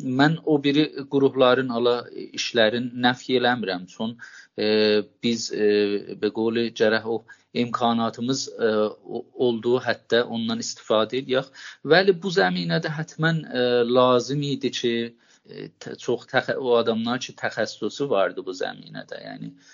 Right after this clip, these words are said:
illər, e, vəkalət eləyiblər, bu zəminədə təhsil eləyiblər, pəjühüş eləyiblər və çox məfhumların, e, be qoli, e, hüquqi məfhumları, hüquq bəşəri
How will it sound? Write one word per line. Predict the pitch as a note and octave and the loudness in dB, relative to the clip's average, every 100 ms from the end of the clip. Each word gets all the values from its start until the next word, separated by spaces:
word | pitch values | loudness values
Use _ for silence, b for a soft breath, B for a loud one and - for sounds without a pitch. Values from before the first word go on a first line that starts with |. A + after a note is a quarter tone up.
| b b - | b b -4
illər, | B2 A#2+ B2+ B2+ | 2 6 6 6
e, | - A#2 A2+ G#2+ G#2+ A2 | 0 0 2 2 2 0
vəkalət | A2+ A#2 A2 A#2+ A#2+ | 0 2 4 2 0
eləyiblər, | A2+ G#2+ G#2 G#2 G#2 G#2 G2+ | -2 -2 -4 0 0 0 -4
bu | A#2 | -4
zəminədə | G#2+ A2 G#2+ G#2+ G#2+ A2 A2 | -2 0 0 0 -2 -4 0
təhsil | G2 G2 - A2 | -2 -2 -8 -6
eləyiblər, | G#2+ G#2+ G#2 A2 G#2 - | -4 -4 -2 -2 -2 -2
pəjühüş | G2+ G2+ G2+ B2 - B2 | -4 -2 -4 -4 -2 -2
eləyiblər | A2+ A2 - A2+ A2+ B2+ B B B B _ A2 A2 | -2 -6 -2 0 0 -2 B B B B _ -10 2
və | C3+ C3+ C3+ | 4 6 2
çox | - E3 E3 - | 0 0 0 0
məfhumların, | C#3 C3+ - C3+ B2+ B2 A#2+ C3 C#3+ | 0 0 -2 -4 0 2 2 2 -2
e, | - A2+ G#2+ G#2+ G#2 | -4 0 2 2 2
be | G#2+ | -2
qoli, | G#2+ G#2+ G#2 G#2 b b b - | 0 0 0 -2 b b b -6
e, | G2+ G2+ G#2 G#2 | -2 0 -2 -2
hüquqi | A2 G#2 A#2 A#2+ | -2 0 0 0
məfhumları, | G#2 - G#2 G2+ G2+ G2+ G2+ | -2 -4 -10 -6 -4 -6 -6
hüquq | G#2 G2 | -6 -4
bəşəri | G2 G2 G#2 G#2 | -4 -2 -2 -2